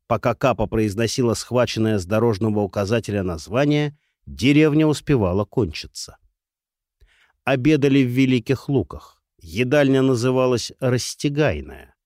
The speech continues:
Там и впрямь подавали вкуснейшие расстегаи, правда, они почему-то были наглухо застегнуты, как кулебяки, но все равно оставили по себе самое благоприятное впечатление.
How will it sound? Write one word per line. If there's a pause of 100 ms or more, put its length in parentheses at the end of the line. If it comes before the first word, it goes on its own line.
(640)
Там
и
впрямь
подавали
вкуснейшие
расстегаи, (280)
правда,
они
почему-то
были
наглухо
застегнуты,
как
кулебяки, (260)
но
все
равно
оставили
по
себе
самое
благоприятное
впечатление.